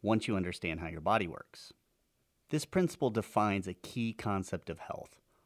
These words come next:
resiliency. Such excursions should either cause no harm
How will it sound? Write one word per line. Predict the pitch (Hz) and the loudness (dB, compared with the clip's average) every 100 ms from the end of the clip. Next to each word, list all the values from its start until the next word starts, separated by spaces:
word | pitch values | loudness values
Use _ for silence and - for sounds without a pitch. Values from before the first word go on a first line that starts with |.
| _ | _
resiliency. | 107 98 95 101 90 78 - - - - _ _ _ _ _ | -2 0 2 2 2 -2 -8 -12 -12 -14 _ _ _ _ _
Such | - 143 | 0 0
excursions | 185 - - 110 104 107 | -2 -4 0 0 2 -2
should | - - | -2 -6
either | 101 95 87 | -4 -4 -4
cause | - 104 98 92 98 | 2 4 4 2 0
no | 98 104 123 | 2 2 2
harm | 107 92 90 95 | 2 2 2 0